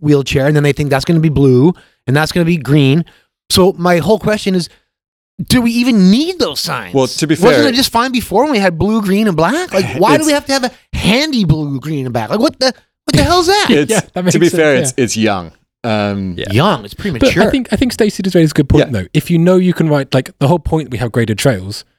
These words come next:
Speaker 3: is so you know you can ride a blue, you know you can ride a black.
Speaker 2: Well,
Speaker 3: And if
Speaker 2: and
Speaker 3: you know
Speaker 2: that's
Speaker 3: how you fit into that, then
Speaker 4: Yeah.
Speaker 3: surely
Speaker 2: That's
Speaker 3: that's
Speaker 2: what I, I personally think the rating should be,
Speaker 3: Yeah.
Speaker 2: is, like,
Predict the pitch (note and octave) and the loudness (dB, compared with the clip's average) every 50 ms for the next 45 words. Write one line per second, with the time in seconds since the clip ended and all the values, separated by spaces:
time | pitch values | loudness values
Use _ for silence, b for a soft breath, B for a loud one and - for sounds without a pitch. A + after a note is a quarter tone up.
0 | _ _ _ _ _ - B2+ A#2 - C3+ B2+ B2+ C#3 F#3+ G#3+ G3 D3+ - A2+ G#2+ | _ _ _ _ _ -4 -2 0 0 2 2 2 4 4 2 2 0 -2 -2 -2
1 | G2 F#2+ F2+ F2 E2+ F#2 F2+ F2+ F#2 A2+ C#3+ F3+ G3 E3+ - - G#2+ F#2+ F2+ F#2 | -2 -2 -4 -6 -4 -4 -4 -4 -2 0 2 4 4 2 2 0 -4 -4 -2 -2
2 | - F#2 A#2 A2+ G#2 - - D3+ D#3+ B2 C3 B2+ D3+ D#3+ E3+ E3+ E3 D#3 - D#3+ | -2 0 0 0 0 2 2 2 2 4 2 2 4 4 4 4 4 2 0 0
3 | D3+ D3+ D3+ - - E3 C#3 C#3+ C3+ - C3+ C3+ D#3 C3 - - - A2 G#2+ F2+ | 0 0 0 0 -2 -2 0 0 0 2 2 2 2 0 -2 -4 -4 -4 -2 0
4 | E2 C#3+ B2 A2+ - C3+ C#3 C#3+ - - C#3+ A#2 A2 A2 G#2+ - - G#2 G#2+ A2+ | 2 2 4 4 4 2 2 0 -2 -2 -2 0 0 -2 -2 -4 -4 -4 -4 -4
5 | A#2 - - A2 G2+ - - F#2+ - G#2+ G2+ F#2+ G2 F2+ F#2 F#2+ F#2 F#2 F#2 F#2 | -4 -6 -8 -8 -8 -8 -10 -12 -10 -10 -10 -10 -8 -8 -6 -6 -6 -6 -6 -8
6 | - G2+ E2 - F2 F2 F#2 A2+ B2+ - _ _ _ _ _ - B2 G#2+ F#2+ F#2 | -8 -10 -10 -10 -10 -8 -8 -8 -8 -10 _ _ _ _ _ -4 -2 -2 -2 -2
7 | G2 F2+ E2 | -4 -6 -8